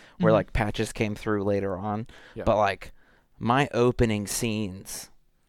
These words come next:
Speaker 1: were stuttering so bad that it, I was, like, I was distracted, and, like, I couldn't get into what was actually happening, versus my late game cutscenes, which were emotional and supposed to be important. I was like, "Yeah, no, I'm feeling it."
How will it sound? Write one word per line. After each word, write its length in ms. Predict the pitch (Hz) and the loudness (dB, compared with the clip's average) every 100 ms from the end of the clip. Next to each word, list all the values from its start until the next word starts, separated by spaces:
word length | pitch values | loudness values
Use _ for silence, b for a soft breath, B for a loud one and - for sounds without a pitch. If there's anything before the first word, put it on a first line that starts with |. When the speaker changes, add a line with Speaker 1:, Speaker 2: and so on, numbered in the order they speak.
| _ - | _ -8
Speaker 1:
were 240 | 113 107 | -4 -4
stuttering 600 | - - 110 110 107 101 | -2 2 2 2 -2 -4
so 340 | - - 110 | -2 0 2
bad 520 | 104 104 101 98 98 - b b b - | 2 -2 -2 -4 -6 -10 b b b -4
that 180 | 110 | 0
it, 180 | 120 135 _ _ _ - | 0 -4 _ _ _ -10
I 120 | 113 | -4
was, 180 | 123 117 | -4 -2
like, 320 | 104 - - - b b _ _ _ _ - | -2 -4 -16 -20 b b _ _ _ _ -2
I 40 | 135 | 0
was 120 | 139 | 0
distracted, 760 | 139 - 143 117 117 104 - - | -2 2 6 8 6 0 -4 -2
and, 140 | 131 | 0
like, 180 | 120 113 | 0 2
I 80 | 120 | 2
couldn't 240 | 143 123 | 4 4
get 120 | 127 117 | 2 2
into 200 | 113 110 | 2 0
what 180 | 107 107 | 0 0
was 120 | 110 | 0
actually 300 | 98 104 110 | 0 -2 0
happening, 420 | 104 104 101 98 B B B | 0 0 -2 -4 B B B
versus 400 | - 123 117 110 | 4 4 4 0
my 180 | 120 107 | 2 4
late 340 | 104 117 143 - | 6 8 6 6
game 260 | 127 117 | 2 2
cutscenes, 440 | 110 117 117 107 - | 2 0 0 -4 -6
which 140 | - | -6
were 240 | 123 131 139 | 0 4 6
emotional 480 | 113 104 - 104 | 4 0 -4 -6
and 100 | 104 | -6
supposed 320 | - 127 127 - | -2 2 2 0
to 60 | |
be 80 | 123 | -2
important. 480 | 104 123 101 95 90 b b - | -2 -2 -2 -4 -10 b b -6
I 40 | 107 | -6
was 60 | |
like, 140 | 104 127 | -2 0
"Yeah, 340 | 170 147 104 | 2 0 0
no, 200 | 127 165 | 4 4
I'm 80 | 131 | 4
feeling 320 | 110 165 151 | 6 6 6
it." 120 | 113 | 4